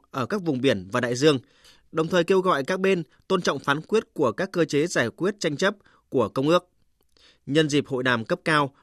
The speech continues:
và nâng cấp quan hệ, hai bên đã ra tuyên bố chung về quan hệ đối tác chiến lược Việt Nam-New Zealand và công bố bốn văn kiện hợp tác được ký kết nhân dịp này, gồm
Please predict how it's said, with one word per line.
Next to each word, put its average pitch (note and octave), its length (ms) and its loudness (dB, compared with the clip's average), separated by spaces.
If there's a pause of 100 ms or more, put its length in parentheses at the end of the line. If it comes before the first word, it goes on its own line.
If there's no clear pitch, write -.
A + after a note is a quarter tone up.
và D3+ 100 0
nâng F3+ 120 0
cấp G#3 260 -4
quan E3 160 0
hệ, D#3 220 0 (300)
hai F#3+ 140 0
bên F#3+ 240 2
đã D#3 120 -2
ra F#3+ 120 0
tuyên F3 280 -2
bố E3 180 2
chung F#3+ 240 2 (160)
về C#3 100 0
quan E3+ 160 0
hệ E3 180 -2
đối C#3+ 180 0
tác G#3 180 -4
chiến F3+ 140 -4
lược F3+ 280 0
Việt B2 120 -2
Nam-New D#3 260 0
Zealand D#3 320 2 (340)
và D3+ 180 2
công F#3+ 160 -2
bố E3+ 140 2
bốn E3+ 260 2
văn G3 120 -4
kiện D3+ 160 -2
hợp C3+ 160 -6
tác G#3 220 0 (200)
được C#3 200 0
ký D3+ 100 0
kết G#3 280 -2
nhân D#3 120 -2
dịp C3+ 120 -4
này, A#2 240 0 (340)
gồm C3+ 320 2